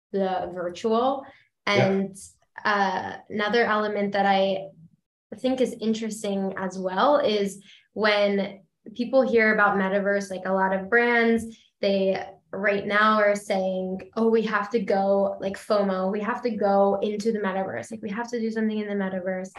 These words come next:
Speaker 1: Like, let's just do something." And people are often thinking about it as, like, a, a sales channel, um, or maybe just, like,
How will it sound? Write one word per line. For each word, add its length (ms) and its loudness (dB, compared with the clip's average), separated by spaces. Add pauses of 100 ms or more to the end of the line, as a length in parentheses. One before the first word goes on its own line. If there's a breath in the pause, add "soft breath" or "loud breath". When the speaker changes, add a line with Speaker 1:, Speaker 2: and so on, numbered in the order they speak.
(360 loud breath)
Speaker 1:
Like, 440 -6
let's 360 -2
just 220 -4
do 80 -4
something." 720 -2
And 520 -2 (400 soft breath)
people 520 -2
are 400 2
often 340 -2
thinking 300 -2
about 180 2
it 140 0
as, 280 -4
like, 320 -6
a, 640 -8
a 80 -6
sales 460 2
channel, 500 -6 (300 soft breath)
um, 480 -4
or 280 2
maybe 320 0
just, 320 -4
like, 440 -2